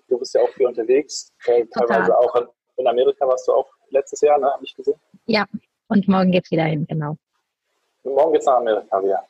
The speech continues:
Speaker 2: Ja, ja.
Speaker 1: Cool. Ja, dann berichte mal, wir werden es verfolgen auf Twitter. Ähm,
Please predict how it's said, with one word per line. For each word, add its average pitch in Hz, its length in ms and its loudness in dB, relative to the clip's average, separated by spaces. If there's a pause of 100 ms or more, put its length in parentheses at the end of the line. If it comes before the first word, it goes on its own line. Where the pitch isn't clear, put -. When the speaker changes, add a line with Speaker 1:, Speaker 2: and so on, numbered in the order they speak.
Speaker 2:
Ja, 202 260 0
ja. 185 200 0 (1080)
Speaker 1:
Cool. 98 200 0 (800)
Ja, 117 120 2
dann 127 260 0
berichte 139 340 0
mal, 143 260 2
wir 127 120 4
werden 123 160 0
es - 80 -12
verfolgen 127 380 0
auf - 180 -4
Twitter. 139 840 2
Ähm, 127 200 -10